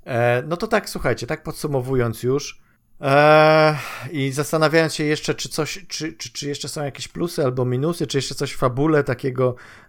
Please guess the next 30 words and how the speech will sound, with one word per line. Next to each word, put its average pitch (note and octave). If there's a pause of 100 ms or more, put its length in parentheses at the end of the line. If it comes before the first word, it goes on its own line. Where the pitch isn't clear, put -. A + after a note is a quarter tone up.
na B2
co B2
zwróci-, -
a E3+
jedna E3
rzecz, C#3
na D3
którą C#3+
ja C#3+
zwróciłem B2+
uwagę, C3
co C#3
mi B2+
się C#3+
bardzo C#3
podobało, A#2 (440)
i C3
to C3+
jest B2
to, C#3+ (220)
to D3+ (300)
totalnie D#3+
kupuję D#3
tego D3 (160)
typu C#3
głupotę C3
w -
takiej B2
konwencji, A#2+ (320)
gdzie C3+